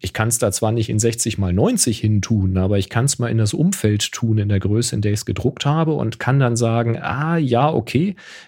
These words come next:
da hängen jetzt aber schon fünf andere Fotos“ und was weiß ich, wenn das alles Schwarz-Weiß-Fotos sind und da jetzt ein Farbfoto hinkommt, dann ist es offensichtlich, dass es nicht passt.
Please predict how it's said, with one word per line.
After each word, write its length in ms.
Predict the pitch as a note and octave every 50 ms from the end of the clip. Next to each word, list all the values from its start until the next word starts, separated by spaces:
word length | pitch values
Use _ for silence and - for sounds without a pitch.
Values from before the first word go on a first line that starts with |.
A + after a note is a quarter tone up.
| _
da 100 | - A2
hängen 180 | G#2 G#2 C3 C#3+
jetzt 200 | D3 C#3+ C3+ -
aber 180 | - B2+ B2 A#2
schon 180 | - C#3 A#2+
fünf 300 | A2 - B2+ A#2 G#2+ -
andere 360 | - F#2+ C3 F3 G3 F3+ C3
Fotos“ 540 | A2 - - A2 G#2 G#2 - C#3 D3+ D#3+ -
und 300 | - - A2 A2 A#2 A#2 - - - - - _ -
was 160 | G#2+ G2+ -
weiß 140 | G#2 G2 A2+
ich, 160 | A2 G2+ -
wenn 100 | G2 G2
das 160 | G2+ F#2 -
alles 220 | - A2+ A2+ A2+ -
Schwarz-Weiß-Fotos 800 | - - G2 - - - A#2+ C#3 C#3+ - - C3+ C3+ C3 B2 -
sind 180 | - C3 C#3
und 140 | C#3 A#2 G#2+
da 40 | G#2
jetzt 140 | G#2 - -
ein 80 | A2
Farbfoto 480 | G2+ - G#2+ B2 C#3 - - E3+ F3 E3+
hinkommt, 420 | C#3+ D#3 D#3+ - - D3 D3 C#3
dann 120 | B2+ B2+ C#3+
ist 100 | C#3 -
es 160 | C#3+ C3+ -
offensichtlich, 600 | C3+ C#3 - C3 A2+ C3 G#3+ G#3+ - - A2+ A2
dass 160 | - G2 F#2 -
es 180 | F#2 - -
nicht 180 | F#2+ F#2 - -
passt. 360 | F#2+ F#2 E2+ - - - -